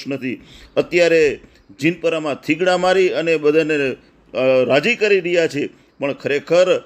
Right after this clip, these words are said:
સાચા અર્થમાં તમે રોડ બનાવો, આ પ્રજાના પ્રતિનિધિ નહીં, પણ પીપ-, રા-, પીપળિયા રાજ ગામના અલી અકબર દેકાવાડિયાએ જો આ, આ લોકસેવક તરીકે એક એમને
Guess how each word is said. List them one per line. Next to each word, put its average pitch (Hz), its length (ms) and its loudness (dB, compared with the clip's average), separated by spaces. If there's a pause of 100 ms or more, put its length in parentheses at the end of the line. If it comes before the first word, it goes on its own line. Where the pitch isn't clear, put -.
(300)
સાચા 143 420 -2
અર્થમાં 143 380 -4
તમે 139 260 -2
રોડ 131 240 0
બનાવો, 156 420 0
આ 156 140 2
પ્રજાના 147 480 -2
પ્રતિનિધિ 143 640 -4
નહીં, 175 260 -4 (380)
પણ 147 180 2
પીપ-, 131 340 -4
રા-, 135 240 4
પીપળિયા 175 500 -2
રાજ 165 240 0
ગામના 156 520 -4 (320)
અલી 202 280 0
અકબર 175 380 0
દેકાવાડિયાએ 156 920 2 (380)
જો 151 160 -2
આ, 151 480 -2 (260)
આ 147 320 2
લોકસેવક 156 800 -2 (100)
તરીકે 170 460 -2 (360)
એક 180 240 -4
એમને 151 280 -2